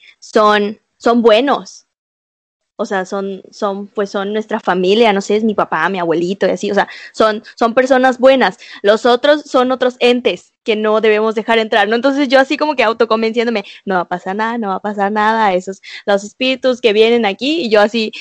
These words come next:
aparte ellos, pues, hablan inglés, tan, son,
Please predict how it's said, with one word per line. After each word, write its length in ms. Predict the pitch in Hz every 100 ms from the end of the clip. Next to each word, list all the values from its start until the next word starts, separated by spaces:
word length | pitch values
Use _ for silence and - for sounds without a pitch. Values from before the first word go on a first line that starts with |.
| - -
aparte 500 | 226 277 269 311 294
ellos, 340 | 285 302 285 _ _ -
pues, 160 | 269
hablan 240 | 254 269 277
inglés, 320 | 254 226 214
tan, 320 | 233 233 233 -
son, 420 | 240 233 233 226